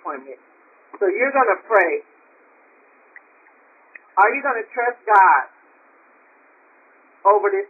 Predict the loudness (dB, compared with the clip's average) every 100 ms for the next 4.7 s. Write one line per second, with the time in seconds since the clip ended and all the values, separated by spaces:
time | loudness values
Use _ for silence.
0 | -6 -6 -6 -10 -16 _ _ _ _ _
1 | _ _ _ _ _ 0 4 4 2 -6
2 | -6 -8 -8 -10 -8 -6 -4 -4 -8 _
3 | _ _ -14 -10 -6 -4 -2 -2 -2 0
4 | -2 -2 -12 -12 -14 -12 -14